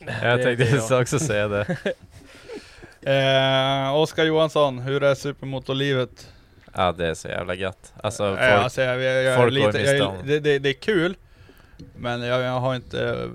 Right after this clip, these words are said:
Speaker 3: levt än.
Speaker 2: Nej, jag
Speaker 1: Alltså,
Speaker 2: kom
Speaker 1: det,
Speaker 2: in i det.
Speaker 1: det,
Speaker 3: Nej.
Speaker 1: det bästa som jag tycker egentligen, det är att skit går fort. Och, alltså, det går fort att köra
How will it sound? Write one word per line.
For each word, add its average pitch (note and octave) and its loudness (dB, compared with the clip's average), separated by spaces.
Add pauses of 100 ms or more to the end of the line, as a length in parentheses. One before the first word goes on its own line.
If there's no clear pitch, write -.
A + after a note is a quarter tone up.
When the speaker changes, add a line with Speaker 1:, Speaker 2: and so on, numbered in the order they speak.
(120)
Speaker 3:
levt B2+ 0
än. A#2 -6 (600)
Speaker 2:
Nej, G#2 -12 (140)
jag - -6
Speaker 1:
Alltså, A2+ 0
Speaker 2:
kom C3 2
Speaker 1:
det, B2+ 6
Speaker 2:
in A2+ -6
i G2 -12
det. G2+ -12
Speaker 1:
det, A#2 2
Speaker 3:
Nej. A#2 -4
Speaker 1:
det A#2+ 4
bästa A2 -2
som A2 -8
jag B2 0
tycker F2+ -6
egentligen, F#2+ -4
det G#2 2
är G2 4
att - -4 (140)
skit - -8 (180)
går G2+ -4
fort. - -8 (420)
Och, G#2 -4
alltså, A2 -4
det A2+ 2
går G#2 -2
fort - -6
att G2+ -4
köra G2 2